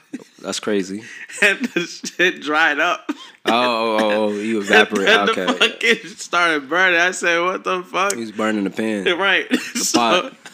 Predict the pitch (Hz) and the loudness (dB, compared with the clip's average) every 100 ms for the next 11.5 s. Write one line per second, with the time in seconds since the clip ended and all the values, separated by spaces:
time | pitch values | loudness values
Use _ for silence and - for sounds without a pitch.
0 | - 170 165 - 117 113 107 107 120 110 | -6 -6 -4 -4 -2 0 0 2 2 2
1 | 110 113 110 113 104 87 - - - 262 | 2 2 2 2 0 0 0 0 4 6
2 | 254 - 254 - 381 - 190 - - 175 | 4 4 0 2 -2 -2 -6 -6 -2 0
3 | 180 156 185 143 147 165 151 139 120 - | 2 0 -2 -4 0 0 -2 -6 -10 -10
4 | 90 95 92 90 82 147 131 165 151 165 | -14 -8 -6 -6 -4 -4 0 -2 -2 0
5 | 156 143 - 156 147 139 131 135 139 131 | 0 -2 -6 -4 -2 0 -2 -4 -6 -6
6 | 143 127 131 120 117 120 - 151 139 123 | -6 -6 -4 -6 -6 -6 -4 0 0 -2
7 | 113 135 120 - 131 120 110 113 113 127 | -6 -6 -6 -4 -4 -4 -4 -8 -8 -6
8 | 127 127 120 120 110 92 98 98 98 95 | -2 -2 -2 -2 -4 -4 -2 -4 -4 -6
9 | 95 98 92 131 123 98 95 95 190 - | -4 -4 -6 -6 -6 -8 -10 -6 -4 -4
10 | 185 - 202 240 - - - - 90 90 | -4 0 -2 -2 -8 -10 -8 -8 -6 -8
11 | - 110 95 - | -4 -4 -4 -8